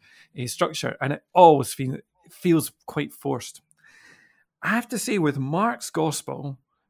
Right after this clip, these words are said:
pretty much everybody agrees on the structure, which tells you, first of all, that it might well be there. Um, and, and it does feel to,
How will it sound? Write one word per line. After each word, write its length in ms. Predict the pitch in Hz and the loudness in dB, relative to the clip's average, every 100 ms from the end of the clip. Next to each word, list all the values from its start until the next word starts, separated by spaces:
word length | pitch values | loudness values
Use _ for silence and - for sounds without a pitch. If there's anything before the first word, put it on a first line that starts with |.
| _ _ _ _ _ _ | _ _ _ _ _ _
pretty 320 | - 180 226 | -8 -2 0
much 280 | 311 311 - - | 2 0 -4 -8
everybody 480 | 185 196 208 190 165 | -6 -4 -2 0 -2
agrees 400 | 127 147 190 151 | -2 -2 -2 -4
on 120 | 123 | -4
the 80 | 120 | -6
structure, 500 | 143 - - - - _ - | -8 -8 -12 -14 -20 _ -8
which 260 | 151 - | -8 -8
tells 340 | - 190 202 185 | -4 -2 -2 -4
you, 80 | |
first 300 | 147 165 151 | -4 -4 -4
of 60 | 151 | -2
all, 120 | 139 | -2
that 160 | 123 135 | -2 -6
it 120 | 135 | -4
might 300 | 127 143 147 | -2 -4 -4
well 220 | 139 135 | -4 -4
be 140 | 123 120 | -4 -4
there. 380 | 127 123 135 - - - - - - | -2 -4 -6 -14 -20 -20 -20 -16 -2
Um, 380 | 139 139 131 - - _ - | 0 0 -2 -10 -20 _ -2
and, 240 | 160 147 - | 0 0 -2
and 160 | 156 160 | 0 2
it 180 | 156 - _ | 0 -4 _
does 300 | - 180 185 | -4 -2 -2
feel 460 | - - - 175 147 | -8 -10 -2 0 0
to, 200 | - 127 | -2 -14